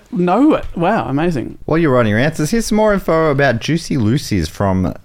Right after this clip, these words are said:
Speaker 2: Thrillist dot com. Don't know if I'm saying that right. Unlike every other food served in a restaurant, the Juicy Lucy comes with a warning not to eat it. Dave, I feel like if we finally get to America for a Do Go On tour,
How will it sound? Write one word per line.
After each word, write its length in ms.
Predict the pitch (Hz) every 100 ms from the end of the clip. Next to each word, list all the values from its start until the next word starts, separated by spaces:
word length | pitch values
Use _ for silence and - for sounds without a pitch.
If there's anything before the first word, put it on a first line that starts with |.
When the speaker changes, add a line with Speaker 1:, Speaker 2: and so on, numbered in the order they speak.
| -
Speaker 2:
Thrillist 1000 | - - 107 165 95 65 - - - - - - -
dot 220 | 90 -
com. 400 | - 80 71 71 -
Don't 80 | -
know 60 | 80
if 80 | 78
I'm 80 |
saying 180 | 71 78
that 160 | 87 80
right. 200 | 78 -
Unlike 400 | - 208 220 214 -
every 260 | 175 202 240
other 160 | 233
food 400 | 233 - 151 143
served 480 | - 151 147 160 151
in 120 | -
a 40 | 196
restaurant, 500 | 160 117 - 82 85
the 80 | 92
Juicy 400 | 87 139 190 247
Lucy 480 | 208 117 - 113 110
comes 320 | - 113 120
with 100 | 123
a 40 | 131
warning 420 | 101 101 101 101
not 200 | 98 -
to 100 | - 87
eat 180 | 90
it. 160 | 78 -
Dave, 180 | 95 101
I 80 | 123
feel 220 | 156 156
like 440 | 160 156 - - -
if 140 | 107
we 100 | 139
finally 320 | 120 131 131 127
get 100 | 117
to 80 | 113
America 440 | 95 95 101 90
for 400 | - 92 85 82
a 120 | -
Do 220 | 80 90
Go 120 | 85 80
On 160 | 80
tour, 420 | 80 80 73 98